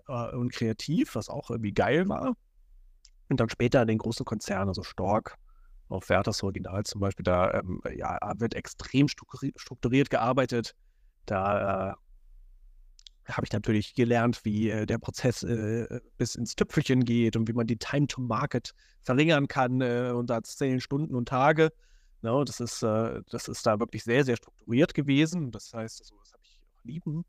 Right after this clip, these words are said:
gelernt, muss ich sagen, und verbinde jetzt eigentlich für mich beides. Also die, sowohl die Kreativität, der muss immer wieder Platz gelassen werden, die man halt in kleineren Unternehmen hat. Ja, zusammen mit der Struktur. Das ist das, was ich irgendwie liebe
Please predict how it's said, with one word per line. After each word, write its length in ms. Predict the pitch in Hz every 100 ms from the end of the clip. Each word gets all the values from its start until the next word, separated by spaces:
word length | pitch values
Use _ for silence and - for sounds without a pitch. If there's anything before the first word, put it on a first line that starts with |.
| -
gelernt, 400 | 123 120 156 -
muss 120 | -
ich 100 | 135
sagen, 360 | 123 113 123
und 180 | 110 107 - _ _ _ _
verbinde 400 | 120 139 147 156
jetzt 240 | 127 123
eigentlich 180 | 123 135
für 140 | -
mich 200 | 127 - -
beides. 580 | - 92 175 123 92 104
Also 240 | 98 104 - _ _ _ _ -
die, 80 | -
sowohl 400 | 117 107 104 135
die 80 | 190
Kreativität, 800 | - 127 - 117 - - 185 151
der 60 |
muss 140 | 117 -
immer 260 | 151 180
wieder 120 | 143 135
Platz 260 | 143 -
gelassen 380 | - 170 - 160
werden, 220 | 139 143
die 80 | 120
man 100 | 117
halt 180 | 104 -
in 60 |
kleineren 480 | 110 - 127 147 143 - _
Unternehmen 520 | - 135 131 135 135
hat. 240 | 131 127 - _ _ _ _ _ _ _ _ _ _ _ - - _ _ 123
Ja, 220 | 113 92
zusammen 420 | - 117 127 147
mit 140 | 147 131
der 60 |
Struktur. 580 | - 120 - - 95 90
Das 160 | 113 113
ist 160 | -
das, 180 | 104 -
was 140 | 101
ich 120 | - 113
irgendwie 360 | 95 92 92 -
liebe 480 | 131 143 120 147